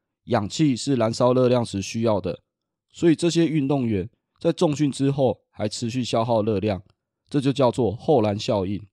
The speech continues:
后燃效应可能可以解释运动为什么可以延缓衰老。在后燃效应的时候，身体会开始修复跟保养，你这时候心跳会放慢，皮质醇也会减少，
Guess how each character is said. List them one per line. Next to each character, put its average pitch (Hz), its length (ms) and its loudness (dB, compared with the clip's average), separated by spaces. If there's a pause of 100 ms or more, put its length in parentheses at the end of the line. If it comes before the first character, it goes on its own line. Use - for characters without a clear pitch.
(840)
后 208 200 2
燃 151 140 4
效 160 200 2
应 147 160 2
可 98 200 -4
能 98 160 -4
可 123 120 -4
以 131 60 0
解 98 220 -2
释 117 320 -4 (140)
运 135 180 0
动 123 180 4
为 123 160 2
什 113 100 -4
么 104 120 -2
可 117 160 -2
以 98 80 -4
延 101 160 -2
缓 101 180 -4
衰 95 260 -2
老。 92 220 -6 (800)
在 180 220 2
后 175 260 4
燃 120 140 4
效 131 240 0
应 127 100 -2
的 107 80 -2
时 101 160 -6
候， 107 320 -4 (220)
身 151 260 -2
体 104 160 -8
会 123 140 -4
开 120 180 -4
始 95 140 -6
修 107 260 -2
复 104 260 -6
跟 110 160 -4
保 98 260 -2
养， 92 220 -8 (680)
你 117 160 -2
这 165 160 2
时 120 160 0
候 127 240 2
心 131 220 -2
跳 127 180 0
会 123 100 0
放 120 240 -2
慢， 107 280 -4 (420)
皮 160 180 -4
质 127 160 -4
醇 101 280 -2
也 98 100 -2
会 110 100 0
减 98 240 -4
少， - 280 -6